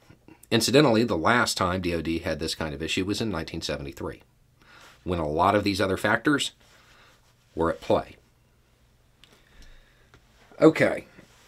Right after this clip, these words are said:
<clears throat> So that takes care of a lot of it. There's no way to quantify how much covid or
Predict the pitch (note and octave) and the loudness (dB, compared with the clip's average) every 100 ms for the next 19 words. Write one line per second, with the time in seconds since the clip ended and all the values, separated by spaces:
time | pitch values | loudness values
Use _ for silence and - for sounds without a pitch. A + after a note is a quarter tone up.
0 | - - D3+ C#3 A2 - - - - - | -4 0 2 0 -4 -14 -20 -20 -20 -20
1 | _ _ _ _ - - D3+ C#3 A#2+ F3 | _ _ _ _ -8 4 8 10 10 6
2 | - G3 F#3+ - D3 D3+ A#2+ G2 G#2+ A#2+ | 6 2 2 2 6 6 6 4 2 2
3 | D#2+ D2+ F#2+ B2 C#3+ C3+ G#2 - A#2 A#2 | 0 -2 0 4 6 6 4 0 2 4
4 | A2 F2 D2+ D2 - - - - - B2 | 4 0 -2 -4 -12 -20 -20 -10 6 8
5 | C3 G#2+ G2+ F2 D2+ - - - _ _ | 8 6 4 4 2 -2 -4 -8 _ _
6 | - _ _ _ - - - - - C3 | -20 _ _ _ -20 -20 -20 -2 6 6
7 | A2+ A#2 G#2+ F2+ - - - F#2 F2+ F2+ | 6 2 2 -4 -12 -20 -6 -2 -2 0
8 | E2+ D#2+ D2+ | -2 -2 -6